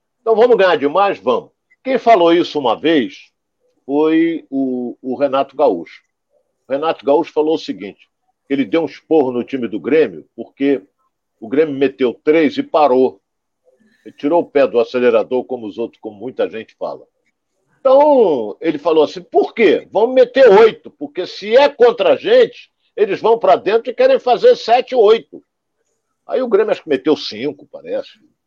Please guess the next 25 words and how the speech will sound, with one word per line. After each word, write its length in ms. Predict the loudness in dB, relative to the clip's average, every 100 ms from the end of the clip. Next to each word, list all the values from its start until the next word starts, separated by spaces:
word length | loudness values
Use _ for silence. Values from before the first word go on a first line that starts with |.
| _
Esse 140 | _ _
negócio 320 | -16 -16 _
todo 180 | -20 -20
aí, 80 | -16
o 260 | -14 -14 -16
Grêmio 180 | -20 -20
tinha 140 | -20
um 80 | -20 _ _ _ -20 -20 -20 _
bom 180 | -10 -10
time. 960 | -14 -10 -8 -4 -4 -6 -12 -20 -20 _ _ _ _ _
E... 1000 | -8 -4 -4 -4 -8 -8 -8 -10 -10 -12
Então 280 | -6 0 2
você 300 | 2 2 -2
tem, 380 | -2 -2 0 -2 -4 -12 _ _ _ _ _ -8
é, 300 | -4 0 0
quanto 300 | 0 -2 0
mais 260 | 0 -2
saldo 360 | 0 2 2 0
você 320 | -4 -4 -8
tiver, 340 | -10 -6 -4 -2
melhor. 640 | -2 2 2 2 0 -8 _ _ _ _ _ _ _
Saldo 300 | _ -4 -4
positivo, 640 | -6 -6 -6 -10 -8 -8 -6
é 60 | -6
claro. 640 | -4 0 0 0 -4 -10